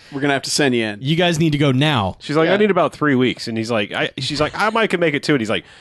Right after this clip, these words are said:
Speaker 3: "You have twelve hours."
Speaker 1: Yeah.
Speaker 3: It's like, that's a little shorter than what I was
Speaker 1: Fuck
Speaker 3: asking.
Speaker 1: the mission
Speaker 2: Yeah.
Speaker 1: succeeded.
Speaker 2: These people don't have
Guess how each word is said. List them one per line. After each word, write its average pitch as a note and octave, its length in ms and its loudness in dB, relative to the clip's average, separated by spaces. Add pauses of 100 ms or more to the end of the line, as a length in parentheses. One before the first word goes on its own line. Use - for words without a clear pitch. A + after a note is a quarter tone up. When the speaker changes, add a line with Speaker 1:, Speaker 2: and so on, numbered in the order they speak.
(140)
Speaker 3:
"You A#2+ 100 0
have C3+ 100 -2
twelve F3 300 2
hours." B2+ 480 0 (240)
Speaker 1:
Yeah. D#3+ 140 0
Speaker 3:
It's - 80 -6
like, D3 140 -4 (640)
that's D#4+ 240 2
a D4+ 60 6
little A3+ 240 4
shorter D#3 460 2
than D3+ 160 0
what C#3+ 100 2
I D#3+ 60 2
was D3+ 120 6
Speaker 1:
Fuck C#3 80 6
Speaker 3:
asking. G#3 180 0
Speaker 1:
the G3 100 -2
mission G#3+ 220 4
Speaker 2:
Yeah. F3+ 60 4
Speaker 1:
succeeded. D#3+ 600 2
Speaker 2:
These A#3+ 140 0
people A#3+ 280 2
don't G#3+ 220 2
have G#3 220 2